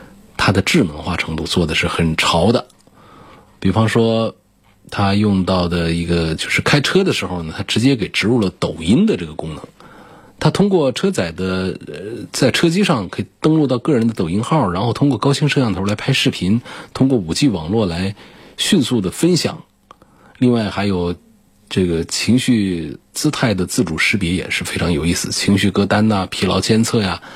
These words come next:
副驾打电话自动降音乐呀、主驾打电话自动提醒啊、行车打电话自动提醒啊等等。呃，这就是它的智能化方面。现在的面对年轻人，你除了颜值、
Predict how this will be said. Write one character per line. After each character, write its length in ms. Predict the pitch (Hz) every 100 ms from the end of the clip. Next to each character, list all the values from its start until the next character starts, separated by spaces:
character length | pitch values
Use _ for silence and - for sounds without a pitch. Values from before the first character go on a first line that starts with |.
| - -
副 200 | - 123
驾 120 | 113
打 160 | 90
电 160 | 82 101
话 140 | 104
自 140 | 92 113
动 120 | 104
降 220 | 98 104
音 180 | 95 120
乐 140 | 127
呀、 260 | 104 95 - - - - -
主 120 | 180
驾 140 | 139
打 160 | 123 85
电 180 | 104 101
话 300 | 110 90 - - -
自 160 | - 127
动 160 | 117
提 200 | 98 -
醒 320 | 127 - 78 78
啊、 100 | 87
行 240 | - 107
车 100 | 120
打 140 | 101
电 140 | 85 90
话 80 | 101
自 120 | 107
动 120 | 90
提 160 | - 123
醒 160 | -
啊 80 | -
等 140 | - 185
等。 140 | - - - - - - - -
呃， 140 | - 71
这 160 | 101
就 160 | 98 110
是 160 | 101 104
它 140 | 113
的 80 | 107
智 240 | - 190
能 160 | 101 85
化 140 | 98
方 160 | 87 87
面。 200 | 85 -
现 180 | - 120
在 120 | 107
的 160 | 92 90
面 200 | 151 120
对 100 | 104
年 200 | 85 95
轻 180 | 113 117
人， 200 | 85 85
你 100 | 87
除 220 | - 135
了 80 | 143
颜 260 | 82 92 120
值、 260 | 82 87